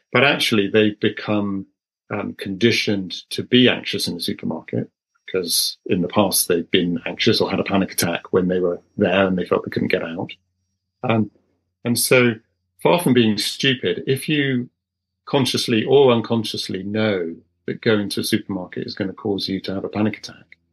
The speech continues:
then actually it's entirely logical to not wanna go to a supermarket because having a panic attack is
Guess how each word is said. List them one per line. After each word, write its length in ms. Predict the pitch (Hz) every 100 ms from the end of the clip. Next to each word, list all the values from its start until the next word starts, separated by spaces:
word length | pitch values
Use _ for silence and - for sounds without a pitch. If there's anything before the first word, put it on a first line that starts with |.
| _ _ _ _ _ _ _
then 120 | - 131
actually 280 | - 117
it's 100 | 104
entirely 360 | 117 117 135 117
logical 540 | 110 113 - - - _ _
to 120 | - 110
not 220 | 110 -
wanna 140 | 101
go 140 | 104 104
to 80 |
a 40 | 101
supermarket 540 | 131 120 98 - - _ _ _ _ _
because 460 | 107 - 104 90 -
having 220 | 117 104
a 40 |
panic 260 | 107 110 110
attack 280 | - - -
is 160 | -